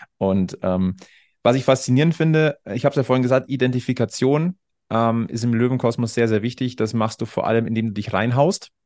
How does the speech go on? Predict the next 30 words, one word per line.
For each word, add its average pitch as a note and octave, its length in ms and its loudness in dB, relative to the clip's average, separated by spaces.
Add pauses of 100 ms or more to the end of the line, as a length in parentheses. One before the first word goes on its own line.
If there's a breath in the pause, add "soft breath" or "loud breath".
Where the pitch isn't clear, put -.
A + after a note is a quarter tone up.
(300)
und B2 240 2
indem A#2+ 300 2
du A#2+ 100 2
auch G#2 160 0
mal, G#2+ 320 0
äh, G2 200 -4
Klartext C3 460 -2
sprichst - 440 -4
oder G#2+ 340 2
einfach G#2+ 300 0
auch G#2 160 -2
eine A2 160 0
gewisse A2 420 -2 (480 soft breath)
Authentizität A2+ 960 -2
einfach G2+ 360 -4
hast, B2+ 200 -2
ein B2 80 -4
bisschen, G#2+ 300 -8
bisschen G#2+ 180 -6
kantiger. D3 580 0 (600 loud breath)
Ich - 120 -8
find, C3 200 0
Moritz A#2 240 2
Schröter C3 240 0
ist A2 80 0
auf G2+ 80 0
dem G2+ 80 -4
besten G#2+ 300 -2
Weg F#2+ 180 -4
dahin. - 420 -6